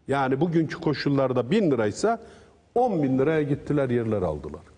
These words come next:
Sonuçta bir ekonomik kriz oldu. Ekonomik krizden kaynaklı da on bir kişi intihar etti ödeyemediği için. İnsanların evleri, o gün aldıkları evler ne oldu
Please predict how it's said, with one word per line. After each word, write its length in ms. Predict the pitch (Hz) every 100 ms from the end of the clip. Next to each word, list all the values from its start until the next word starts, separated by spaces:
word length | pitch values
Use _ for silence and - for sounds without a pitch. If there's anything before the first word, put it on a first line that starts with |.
| - - _ _ _ _
Sonuçta 500 | - 247 214 - 175
bir 100 | 175
ekonomik 520 | 170 170 190 190 185
kriz 240 | - 180 156
oldu. 260 | 170 160 160
Ekonomik 500 | 139 170 190 240 -
krizden 380 | 180 147 147 139
kaynaklı 580 | - 151 151 139 151
da 160 | 156 196 - - - - _ _ _ _ _ _ _ -
on 300 | 202 226 202
bir 180 | 214 180 -
kişi 280 | 160 - 170
intihar 380 | 147 151 147 143
etti 260 | 113 - 104
ödeyemediği 580 | 95 110 98 92 98 80
için. 200 | - 71 - _ _ _ _ _ _ _ _ _ _ _ _ -
İnsanların 760 | 202 220 - 208 165 135 135 -
evleri, 640 | 185 214 185 151 147 226 -
o 160 | 220 202
gün 140 | 185
aldıkları 520 | 139 120 123 - 135
evler 300 | 143 139 135
ne 140 | 131 151
oldu 280 | 269 202